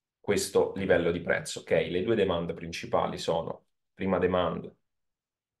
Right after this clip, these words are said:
che è questa qua, e poi questa demand era già stata mitigata, quindi questa zona di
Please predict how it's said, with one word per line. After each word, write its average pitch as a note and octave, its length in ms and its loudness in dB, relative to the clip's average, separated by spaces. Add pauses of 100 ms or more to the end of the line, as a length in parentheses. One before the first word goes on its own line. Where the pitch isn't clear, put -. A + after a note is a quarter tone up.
(100)
che E2+ 200 0
è - 120 -4
questa F2 440 -2
qua, E2 460 0 (320)
e C#3 200 2
poi F2+ 180 4
questa F2+ 280 0
demand F#2 400 2
era F2 160 0
già F#2 180 4
stata - 420 0
mitigata, G#2+ 920 0
quindi E2+ 200 -6
questa E2+ 340 -2
zona F2+ 380 2
di F2 320 -6